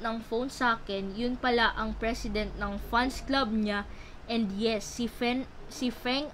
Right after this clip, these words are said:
ang mag-utos nun na mag-pretend na napulot nila phone ni Feng. Isa yun sa biggest lie na nagawa nila sa akin. Nagawa nilang i-set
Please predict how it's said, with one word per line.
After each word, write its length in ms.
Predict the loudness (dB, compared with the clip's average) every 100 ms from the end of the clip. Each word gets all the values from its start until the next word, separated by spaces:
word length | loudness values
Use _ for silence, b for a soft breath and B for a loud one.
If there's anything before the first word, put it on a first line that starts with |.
| -2
ang 420 | -2 -2 -4 0
mag-utos 1040 | 4 4 2 -4 -2 -2 -2 -2 -2 -4
nun 320 | -2 0 -2 -2
na 160 | -2
mag-pretend 880 | 0 -2 -4 -6 -6 -2 -2 -2 -2
na 80 | -4
napulot 560 | -4 -2 0 0 0
nila 240 | -2 -2 -2
phone 320 | -4 -4 -4
ni 40 | -6
Feng. 240 | -6 -6 B B B B
Isa 240 | -8 -2
yun 240 | 2 2 0
sa 160 | -2
biggest 640 | -2 -2 -4 0 0 -2 0
lie 160 | 0
na 160 | 0 -2
nagawa 480 | -2 0 2 2 0
nila 320 | -2 -2 -4
sa 240 | -2 -2
akin. 320 | -4 -8 -6 -4
Nagawa 560 | 0 2 4 4 4
nilang 320 | 2 0 0 -4
i-set 260 | -6 -4